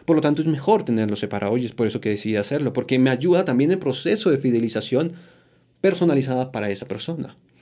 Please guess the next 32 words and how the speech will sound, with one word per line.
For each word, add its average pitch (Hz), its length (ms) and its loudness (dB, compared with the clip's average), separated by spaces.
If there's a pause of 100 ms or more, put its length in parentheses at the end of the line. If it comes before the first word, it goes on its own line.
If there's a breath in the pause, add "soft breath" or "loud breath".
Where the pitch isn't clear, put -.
(280 soft breath)
Así 127 180 -6
que 127 380 -2
en 131 120 0
ese 135 200 0
sentido 120 420 0
es 113 180 -4
mucho 117 540 2
mejor 104 300 -4
así. 135 260 -2
Y 175 80 2
es 160 80 2
básicamente 190 400 2
lo 180 100 2
que 165 120 0
yo 175 360 -2
hago, 139 360 2
es 123 260 0
crear 156 260 2
este 175 140 0
contenido 139 380 2
inteligente. 127 420 0
Y 123 80 2
no 165 80 6
solo 220 380 2
crear 143 200 0
contenido 139 400 4
inteligente 127 600 0 (180 loud breath)
enfocado 127 320 0
a 131 40 4
esta 131 140 0
persona, 131 320 0
sino 135 300 0